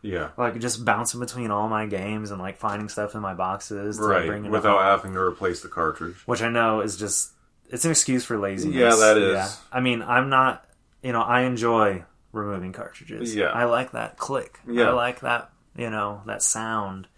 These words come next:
Speaker 1: But let's, let's talk more about you being, <laughs> being a little piggy.
Speaker 2: Of course. He, yeah. I mean, look, I, when a new Pokemon game comes out, I take, like, the next day off of work.
Speaker 1: Yeah, I know.
Speaker 2: Like, so it's like,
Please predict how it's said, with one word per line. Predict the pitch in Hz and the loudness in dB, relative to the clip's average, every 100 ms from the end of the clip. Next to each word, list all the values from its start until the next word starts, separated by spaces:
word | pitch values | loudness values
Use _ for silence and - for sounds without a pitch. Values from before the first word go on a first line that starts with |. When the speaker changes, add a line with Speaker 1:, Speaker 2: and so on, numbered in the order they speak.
| _ _ - - | _ _ -20 2
Speaker 1:
But | 135 151 | 6 10
let's, | 160 160 - 151 | 10 8 2 6
let's | 143 143 | 6 6
talk | 160 143 | 6 6
more | 127 120 117 | 6 6 6
about | 107 104 98 | 6 4 2
you | 104 | -2
being, | 98 101 95 90 90 87 - - - - - - | -2 -4 -2 -4 -6 -6 -8 -10 -12 -16 -20 -8
<laughs> | - - 123 120 - | -6 -2 0 4 6
being | 160 147 | 6 6
a | |
little | 127 131 123 113 | 6 6 6 4
piggy. | - 139 120 | 6 6 6
Speaker 2:
Of | 107 | 2
course. | 101 127 113 104 - | 4 6 6 4 -4
He, | 120 120 123 120 | -4 -2 -2 -2
yeah. | 117 95 - | -2 -2 -2
I | 123 | 0
mean, | 135 123 - - | 0 -2 -4 -4
look, | 127 104 92 - | 0 0 0 -6
I, | 107 101 101 101 98 - _ _ _ _ _ _ _ _ _ _ _ _ _ | -4 -2 -2 -4 -6 -12 _ _ _ _ _ _ _ _ _ _ _ _ _
when | - 139 139 | -4 0 2
a | |
new | 147 175 | 2 2
Pokemon | 139 147 151 156 | 2 2 2 2
game | 156 156 | 0 -2
comes | 156 165 151 | -4 -2 2
out, | 143 - | 2 2
I | 107 123 | 0 -2
take, | - 110 104 92 | -2 -2 -2 -4
like, | 92 82 85 - _ _ _ _ _ _ _ | -10 -10 -14 -20 _ _ _ _ _ _ _
the | 113 | -6
next | 107 98 95 | -4 -4 -6
day | 95 87 | -8 -6
off | 85 87 | -6 -6
of | - | -12
work. | - 104 - | -14 -12 -8
Speaker 1:
Yeah, | 92 87 80 | -2 -2 0
I | |
know. | 98 | -2
Speaker 2:
Like, | 95 92 - | -4 -6 -10
so | - 123 110 | -4 0 0
it's | 104 | 0
like, | 110 104 101 | 0 0 -2